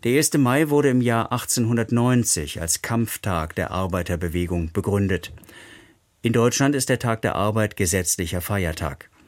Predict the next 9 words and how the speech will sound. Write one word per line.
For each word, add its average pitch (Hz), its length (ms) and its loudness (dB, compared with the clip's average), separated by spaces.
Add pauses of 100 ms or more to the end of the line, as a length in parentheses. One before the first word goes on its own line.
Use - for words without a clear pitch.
(420)
Neben 113 240 4
den 107 160 2
Veranstaltungen 104 960 0
der 92 100 0
Gewerkschaften 113 680 0
gibt 113 200 -2
es 104 200 0
zahlreiche 98 640 -2
Demonstrationen. 98 960 0